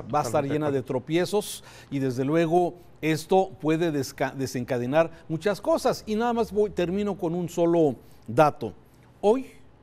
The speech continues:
Speaker 1: hoy la frontera para, de, entre México y Estados Unidos está cerrada. Está cerrada para los mexicanos. Los mexicanos no pueden pasar a los Estados Unidos en los puentes, eh, digamos, eh, eh, en la frontera.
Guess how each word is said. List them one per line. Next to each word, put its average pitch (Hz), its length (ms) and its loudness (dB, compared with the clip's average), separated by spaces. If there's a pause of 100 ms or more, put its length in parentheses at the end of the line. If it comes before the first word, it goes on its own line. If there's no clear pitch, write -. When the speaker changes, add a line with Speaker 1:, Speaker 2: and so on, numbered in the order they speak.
(520)
Speaker 1:
hoy 208 300 2
la 160 180 2
frontera 165 720 0 (580)
para, 131 380 0 (160)
de, 123 260 -6
entre 123 240 -6
México 151 320 -6
y 120 40 -8
Estados 147 300 -2
Unidos 156 400 -4
está 156 280 -6
cerrada. 170 500 -2 (680)
Está 196 220 -2
cerrada 190 480 -2
para 151 160 -2
los 123 220 -6
mexicanos. 123 760 -6 (220)
Los 131 140 -6
mexicanos 151 520 -4
no 175 140 -2
pueden 208 400 0
pasar 202 480 -2
a 156 60 0
los 120 200 -6
Estados 135 440 -6
Unidos 147 440 -4 (320)
en 113 420 -6
los 117 200 -6
puentes, 143 640 -2
eh, 110 340 -8
digamos, 127 560 -4
eh, 113 80 -8
eh, 101 560 -10
en 117 80 -4
la 117 80 -4
frontera. 113 640 0